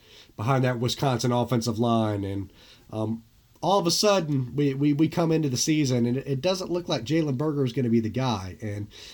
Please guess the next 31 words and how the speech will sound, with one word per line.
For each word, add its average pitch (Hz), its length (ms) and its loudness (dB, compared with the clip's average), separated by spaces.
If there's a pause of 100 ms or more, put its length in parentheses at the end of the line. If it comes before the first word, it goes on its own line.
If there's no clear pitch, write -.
(160)
we 139 80 0
see 202 200 0
this 170 180 0
guy, 160 320 4
Braylon 139 500 2
Allen, 139 360 2
who's 120 180 2
actually 135 540 2
a, 113 260 -2
a 110 120 -4
converted 131 640 0 (380)
linebacker, 214 840 2
was 233 260 2
it? 247 200 -2 (140)
Not, 147 200 -2
not, 156 300 0
not 143 180 -2
even 160 200 0
a 120 60 2
running 143 300 0
back, 180 300 -4
but 131 200 -2
he, 127 140 0
he, 127 260 0
he, 123 280 -6
he's 135 240 -2
converted, 135 500 0
he's 135 140 0
a 131 40 -2
converted 131 560 0
position. 143 560 -2